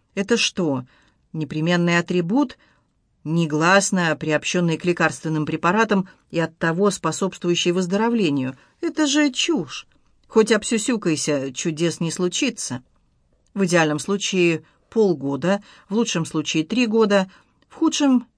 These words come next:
никогда случится полное выздоровление Светланы. Так сказал ему в больнице ее лечащий врач. «Крепитесь, Станислав Викторович»,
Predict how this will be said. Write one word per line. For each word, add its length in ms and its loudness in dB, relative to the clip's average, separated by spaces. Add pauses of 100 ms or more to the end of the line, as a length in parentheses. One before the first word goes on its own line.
никогда 580 2 (140)
случится 500 -2
полное 380 2
выздоровление 720 0
Светланы. 600 -6 (360)
Так 180 -4
сказал 380 -4
ему 280 -4
в 60 -8
больнице 540 -2
ее 180 -2
лечащий 500 -2
врач. 480 -2 (760)
«Крепитесь, 680 -4
Станислав 560 -4
Викторович», 520 -6